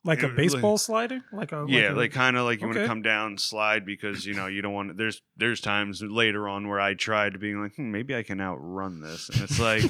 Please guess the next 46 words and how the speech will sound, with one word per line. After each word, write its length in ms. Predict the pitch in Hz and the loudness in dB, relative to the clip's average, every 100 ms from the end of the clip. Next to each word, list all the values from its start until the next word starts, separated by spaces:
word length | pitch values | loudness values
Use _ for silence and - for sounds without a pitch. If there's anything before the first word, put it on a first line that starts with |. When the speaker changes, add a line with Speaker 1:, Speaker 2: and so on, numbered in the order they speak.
| - | 2
Speaker 1:
<laughs> 140 | 392 - | -2 0
No 260 | 185 160 151 | 0 0 2
way. 240 | 143 170 | 2 4
Speaker 2:
no, 400 | 135 131 131 123 | 8 8 8 8
I 200 | 113 117 | 8 8
slammed 520 | 123 - 123 110 98 92 | 6 2 2 2 0 -2
real 460 | 101 107 113 110 | -2 2 4 4
hard. 320 | 98 104 101 | 2 2 4
I 60 | 101 | 2
was 120 | 139 | 2
like, 100 | 185 | 0
Speaker 1:
Ooh. 200 | 170 147 | 2 4
Speaker 2:
"No, 100 | 143 | 6
I 160 | 139 131 | 8 8
was 120 | 143 | 6
going 220 | 135 113 | 4 0
faster 380 | 101 113 101 101 | 2 2 2 -2
than 80 | 101 | -4
I 40 | 98 | -4
expected. 300 | - 92 98 | -4 -4 -4
I 80 | |
can't 220 | 98 98 92 | -4 -6 -4
run 180 | 90 | -6
that 180 | 90 87 | -6 -8
fast." 460 | - 90 90 - 76 | -6 -6 -6 -8 -2
So 280 | - 135 127 | 4 6 6
I'd 80 | 123 | 6
have 180 | 117 | 4
to 80 | - | 2
come 260 | 110 123 117 | 0 2 2
in 140 | 110 | 0
sliding 440 | - 117 113 110 107 | 0 4 4 4 2
on 120 | 110 | 0
my 140 | 101 | -2
feet 260 | 98 107 107 | -2 0 2
real 220 | 95 98 | 2 0
quick 320 | - 104 98 | 2 0 0
and 100 | 98 | -2
then 140 | 98 98 | -4 -2
wait 180 | 98 - | -4 -4
till 140 | 107 | -6
the 60 | 92 | -6
speed 300 | - 104 98 | -4 -4 -4
I 100 | 92 | -6
could 260 | - 104 | -4 -6
run. 400 | 87 87 80 80 | -6 -12 -12 -14